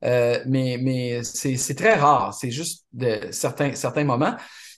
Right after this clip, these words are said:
Puis, euh, faut pas oublier que, euh, moi, la bande dessinée, c'est l'histoire du cinéma en bande dessinée. C'est important. C'est pas l'histoire de la vie personnelle de ces personnes-là.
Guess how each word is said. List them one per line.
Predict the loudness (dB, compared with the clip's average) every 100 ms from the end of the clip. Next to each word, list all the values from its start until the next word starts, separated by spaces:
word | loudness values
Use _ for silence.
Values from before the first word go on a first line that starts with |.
| -4
Puis, | 0 4
euh, | 6
faut | 6 4
pas | 2
oublier | 2 -2
que, | 0 2 2 0 -8 -4
euh, | -4 -4 -8 _ _ _ _ _
moi, | -2 2 4 6
la | 6
bande | 6
dessinée, | 4 2 0
c'est | 0
l'histoire | -2 0 2 4
du | 2
cinéma | -2 -2 0 2 2
en |
bande | 0 -4
dessinée. | -8 -10
C'est | -4 0
important. | 0 2 0
C'est | 0 2
pas | 4
l'histoire | 4 2 -2 2 4 2 0
de | 2
la | 2 2
vie | 0 -6
personnelle | -4 -2 0 0 0 -2
de | -4
ces | -6
personnes-là. | -6 -4 -2 -2 -2 -4